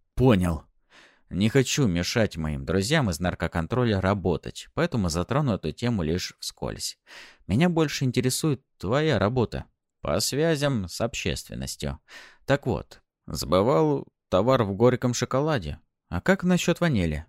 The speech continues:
"Я там не торговал.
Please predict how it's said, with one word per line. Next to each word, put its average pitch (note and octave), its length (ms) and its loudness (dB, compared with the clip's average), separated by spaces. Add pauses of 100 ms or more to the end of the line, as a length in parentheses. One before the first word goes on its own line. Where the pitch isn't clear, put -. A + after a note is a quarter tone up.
(640)
"Я F2+ 380 0
там F2 320 0
не F2 100 0
торговал. E2 680 -2